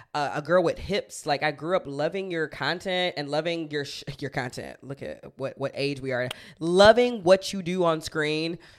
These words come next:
and to sometimes hear back from her like, "Well, I don't identify as black." You're like,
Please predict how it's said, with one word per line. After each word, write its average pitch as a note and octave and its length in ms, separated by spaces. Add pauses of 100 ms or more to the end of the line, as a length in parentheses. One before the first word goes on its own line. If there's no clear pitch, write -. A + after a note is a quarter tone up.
(160)
and E3 180
to E3+ 100
sometimes D#3+ 480
hear D3+ 260
back C#3+ 320
from C#3+ 140
her C#3 180
like, C3+ 340
"Well, F#3+ 120
I G3 120
don't G3 260
identify E3 420
as B2+ 100
black." A#2+ 360
You're D3+ 80
like, C#3 280